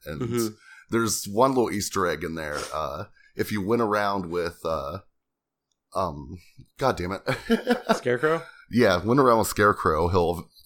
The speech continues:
Speaker 1: every, every once in a while he'll say, "Now I'm playing with power,"
Speaker 2: Mm-hmm.
Speaker 1: which is a line from Freddy's Dead. <laughs> And
Speaker 2: Uh,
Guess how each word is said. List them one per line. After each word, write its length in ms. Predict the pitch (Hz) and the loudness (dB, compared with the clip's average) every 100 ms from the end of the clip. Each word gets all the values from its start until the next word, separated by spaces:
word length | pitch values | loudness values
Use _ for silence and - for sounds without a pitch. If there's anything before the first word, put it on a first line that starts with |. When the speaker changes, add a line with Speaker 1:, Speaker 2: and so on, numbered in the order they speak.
| - | 0
Speaker 1:
every, 160 | 110 - | 0 2
every 160 | 123 131 | 4 6
once 180 | 110 95 | 4 2
in 60 | |
a 40 | 95 | 2
while 80 | 87 | 2
he'll 100 | 87 | 0
say, 380 | - 90 82 - - | 0 0 0 -6 -12
"Now 260 | 87 104 95 | 0 6 6
I'm 120 | 80 | 4
playing 300 | - 85 78 | 2 0 0
with 120 | 78 | -2
power," 440 | - 78 78 78 - - - - - | 2 4 4 0 -4 -14 -18 -18 -6
Speaker 2:
Mm-hmm. 160 | 123 113 | 0 0
Speaker 1:
which 180 | 110 | 0
is 280 | 98 98 87 | 0 -2 -2
a 60 | 98 | -2
line 360 | 92 104 92 | 2 2 2
from 220 | 92 95 87 | -2 -6 -2
Freddy's 360 | 98 87 85 | 0 0 -4
Dead. 420 | 80 95 85 90 - | -2 0 0 -2 -8
<laughs> 100 | _ | _
And 320 | 170 185 165 | 0 0 -2
Speaker 2:
Uh, 40 | - | -4